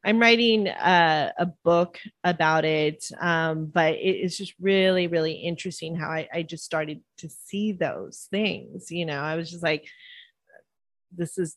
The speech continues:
like, like I said, my home." Like, this woman that lives next door to me, she controls everyone in her household,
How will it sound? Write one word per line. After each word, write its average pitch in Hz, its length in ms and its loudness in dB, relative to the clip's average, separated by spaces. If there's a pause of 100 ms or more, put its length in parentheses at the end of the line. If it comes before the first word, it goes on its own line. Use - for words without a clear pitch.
like, 165 320 2
like 147 180 -2
I 151 80 -4
said, 247 300 -4
my 151 140 -2
home." 165 520 -6
Like, 170 240 -6
this 185 280 -2
woman 214 440 0
that - 160 4
lives 175 180 -4
next 156 200 -6
door - 100 -2
to 226 60 0
me, 170 260 -4 (460)
she - 180 -2
controls 247 580 4
everyone 165 640 0
in 165 140 -6
her 156 200 -6
household, 151 1080 -4